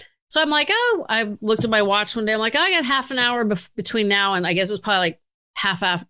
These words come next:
half past the hour. So I'm like, "Oh, I should be done with this by two o'clock." And the next thing I know, it was, like, two twenty, and I was just about wrapping up. And I'm like,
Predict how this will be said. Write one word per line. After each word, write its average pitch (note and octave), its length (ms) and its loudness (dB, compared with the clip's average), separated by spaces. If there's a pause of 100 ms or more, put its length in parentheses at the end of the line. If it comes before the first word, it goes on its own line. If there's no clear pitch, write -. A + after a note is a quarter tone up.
(180)
half G3 260 -2
past F#3 360 0
the F#3 160 -2
hour. D#3 420 -2 (340)
So - 120 0
I'm G#3+ 40 4
like, A3 160 2
"Oh, E4 40 4
I F4+ 120 4
should F4 160 0
be E4+ 80 2
done B3 140 2
with A3 100 -2
this G#3+ 160 2
by F3+ 380 0 (100)
two G3+ 140 0
o'clock." F#3+ 440 -2 (600)
And A3+ 120 4
the B3 60 6
next B3+ 180 2
thing C#4 160 0
I C4 40 0
know, C#4+ 360 2
it A#3+ 160 2
was, G#3+ 200 2
like, G3 460 -2 (420)
two C4+ 460 0 (160)
twenty, A3 640 0
and G#3 140 -2
I G3+ 120 0
was F#3+ 180 -2
just G#3 480 2
about G#3+ 280 -2
wrapping G#3+ 380 -2
up. C#4 240 0
And G3 80 -2
I'm F#3+ 120 -2
like, F#3 380 -2